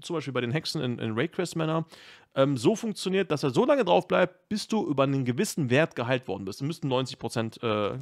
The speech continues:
gewesen sein. Da muss der Heiler also dementsprechend drauf aufpassen, um, genau, neunzig Prozent, ähm, dass er diejenigen sofort heilt. Also als Heiler, wenn du hier reingehst, geh mit C Ds an rein, weil die chargen sofort und du willst sie sofort wegheilen. An alle D Ds, versucht mit so viel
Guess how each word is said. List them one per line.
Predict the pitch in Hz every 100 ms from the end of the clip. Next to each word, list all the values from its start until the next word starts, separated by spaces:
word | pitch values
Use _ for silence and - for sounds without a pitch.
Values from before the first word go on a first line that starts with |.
| 143
gewesen | 107 95 104
sein. | 90 113 147 - - -
Da | 131 165 285
muss | 311 262
der | 226 180
Heiler | 196 190
also | 165
dementsprechend | 147 156 147 - 131 127
drauf | 110
aufpassen, | 185 196 185 170 185 180 - _
um, | - 165 170 170 -
genau, | 123 80
neunzig | 120 131 -
Prozent, | - - 165 - - - -
ähm, | 143 147 147 147 151 135
dass | 156 165
er | 147
diejenigen | 196 202 196 185
sofort | 127 139 285 - 220 185
heilt. | 175 101 -
Also | 139 143 151
als | 139 139 160
Heiler, | 254 330 247
wenn | 220
du | 214
hier | 196 202
reingehst, | 202 202 202 175 -
geh | 240 262
mit | 214 -
C | - 180
Ds | 175 208 - -
an | 196 185
rein, | 180 160 101 117
weil | 147
die | 180
chargen | - 220 294 220 208
sofort | 220 - 208 127
und | 117
du | 170
willst | 208
sie | 190
sofort | 208 214 196
wegheilen. | 190 - 73 87 - - -
An | 147
alle | 175 180
D | 156
Ds, | 202 269 -
versucht | 151 160 214
mit | 160
so | 131 151
viel | - 226 226